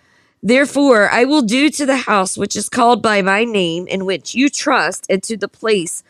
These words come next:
which I gave you and your fathers, as I did to Shiloh.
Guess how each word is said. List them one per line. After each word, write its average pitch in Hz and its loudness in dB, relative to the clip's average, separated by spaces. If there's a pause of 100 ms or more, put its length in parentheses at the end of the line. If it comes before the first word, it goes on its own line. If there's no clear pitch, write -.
(340)
which 226 0
I 226 0
gave 247 2
you 170 2
and 196 2
your 220 4
fathers, 196 2
as 196 -2
I 208 0
did 196 0
to 202 -4
Shiloh. 180 0